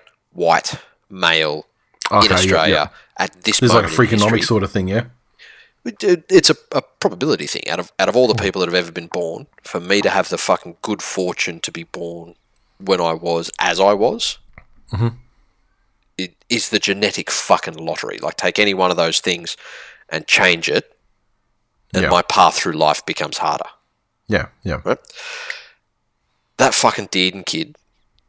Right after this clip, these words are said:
Speaker 1: any other time coming into the Brisbane Broncos as an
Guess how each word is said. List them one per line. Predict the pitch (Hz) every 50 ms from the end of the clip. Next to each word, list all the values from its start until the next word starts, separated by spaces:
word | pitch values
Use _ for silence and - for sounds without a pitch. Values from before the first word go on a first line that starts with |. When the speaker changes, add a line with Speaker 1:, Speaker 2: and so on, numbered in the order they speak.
| _ _ _ _ _ _ _ _ _ _ _ _ _ _ _ -
Speaker 1:
any | 123 123 131 131 131 -
other | - 104 104 101
time | 95 - - - 92 87 85 85 95
coming | - - - - 98 95 98 92 - -
into | - 104 107 113 113 110 - 107
the | - -
Brisbane | - _ - - 113 110 - - 110 95
Broncos | - 95 90 90 92 - 87 85 85 90 - -
as | - 92 92 87
an | 87